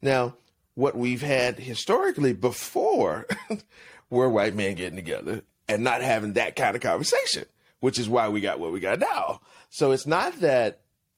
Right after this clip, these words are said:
there's a challenge with white men getting together. <laughs> That's not the issue. The question is the target of the conversation and what you actually come up with <laughs> that will help the situation versus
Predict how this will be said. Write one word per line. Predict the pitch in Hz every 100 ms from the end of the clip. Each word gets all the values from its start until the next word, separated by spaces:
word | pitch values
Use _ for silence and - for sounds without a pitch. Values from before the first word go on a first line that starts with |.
| _ _ _
there's | - 131 120
a | 104
challenge | - 143 135 127 113
with | 101 110
white | 95 104 80
men | 98 92
getting | 95 73
together. | 76 87 240 359 - - - -
<laughs> | 311 -
That's | 294 - -
not | 90 - _
the | - 95
issue. | 95 135 - -
The | 131
question | 180 233 254
is | 135 117 -
the | 104
target | 104 165 180 170
of | 143 135 - -
the | -
conversation | 120 147 135 135 196 349 175 -
and | 139 131 135
what | 170 170
you | 151
actually | 147 165 135 135
come | 190 180
up | 220 262
with | 139 104 - - - -
<laughs> | - - -
that | 151 147
will | 139 135
help | 151 269 -
the | - 185
situation | - 147 - 113 101 95 110 110 - _ _
versus | 110 131 127 131 120 107